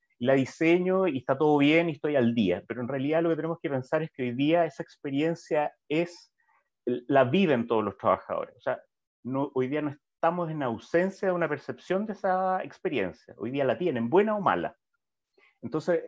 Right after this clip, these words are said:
esto es una oportunidad para hacerse cargo y dirigirla hacia donde a nosotros nos interese, hacia donde nosotros necesitemos que esté orientada esa propuesta, esa cultura, eh, lo que sea. Entonces,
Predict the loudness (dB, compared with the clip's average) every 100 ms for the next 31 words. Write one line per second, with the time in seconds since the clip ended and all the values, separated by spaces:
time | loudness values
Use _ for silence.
0 | -10 _ -6 -6 -2 0 2 0 -2 -4
1 | -4 -4 -6 -6 0 2 2 0 0 0
2 | -2 -6 -10 -10 -6 -4 -4 -6 _ -10
3 | -8 -4 -4 -2 -4 -4 -4 -4 -4 -6
4 | -10 -8 -4 -4 -6 -20 _ _ _ -12
5 | -6 -2 -2 -2 -6 -6 -8 -14 -12 -12
6 | -14 -8 -8 -6 -10 -10 _ _ _ _
7 | _ -12 -12 -12 -12 -6 -2 -2 -4 -12
8 | _ -20 -12 -8 -8 -8 -6 -2 0 -2
9 | -4 -10 -8 -6 -2 -4 -4 -8 -8 -8
10 | -12 -12 -10 -6 -6 -6 _ _ _ _
11 | _ _ -12 -10 -10 -14 -20 _ _ _
12 | -16 -16 -16 -14 -14 -14 -14 -14 -4 -2
13 | -2 -6